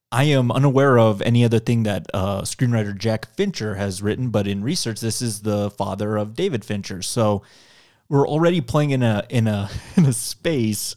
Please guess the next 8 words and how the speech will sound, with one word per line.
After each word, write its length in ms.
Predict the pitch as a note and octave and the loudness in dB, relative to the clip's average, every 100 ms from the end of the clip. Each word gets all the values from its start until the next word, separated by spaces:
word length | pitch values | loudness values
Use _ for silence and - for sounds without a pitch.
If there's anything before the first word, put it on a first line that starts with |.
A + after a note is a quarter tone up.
| - | -2
and 160 | B2+ A2+ | 0 2
it's 280 | A#2+ A#2+ | 2 -2
so 180 | - C#3+ | 0 0
fitting 260 | A#2 C#3 A#2 | 0 0 0
because 340 | G#2+ G2+ A#2 | 0 -2 -4
the 80 | G#2+ | -2
film 420 | G#2+ F#3 F3+ E3 - | -2 0 0 0 -4
is, 640 | B2 A#2 A2+ A2 G#2+ G#2+ | 0 4 4 2 -2 -8